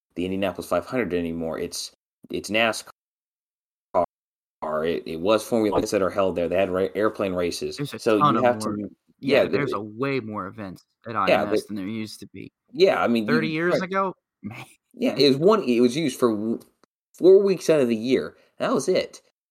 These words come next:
Speaker 1: So, uh, you have to be a multi-purpose facility. So,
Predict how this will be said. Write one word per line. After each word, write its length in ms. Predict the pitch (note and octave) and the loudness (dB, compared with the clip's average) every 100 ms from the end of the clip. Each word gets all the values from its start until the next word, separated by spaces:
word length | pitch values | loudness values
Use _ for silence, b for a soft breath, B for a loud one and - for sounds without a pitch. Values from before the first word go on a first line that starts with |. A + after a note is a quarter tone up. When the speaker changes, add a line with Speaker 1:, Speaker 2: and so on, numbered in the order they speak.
| - | -6
Speaker 1:
So, 420 | - C3 B2+ - | 2 4 4 2
uh, 40 | A2 | -4
you 220 | F#2+ C3+ | -6 -6
have 220 | D#3 F3 | -4 -4
to 60 | D3 | 0
be 100 | C3 | 0
a 40 | |
multi-purpose 560 | A#2+ A#2+ A#2 A2+ A2 G#2+ | 2 0 -2 -4 -4 -6
facility. 680 | G2+ - A2+ A2+ G2 F2+ E2 | -10 -6 -2 0 0 0 -4
So, 440 | - G#2+ G2+ F#2+ | 0 4 4 2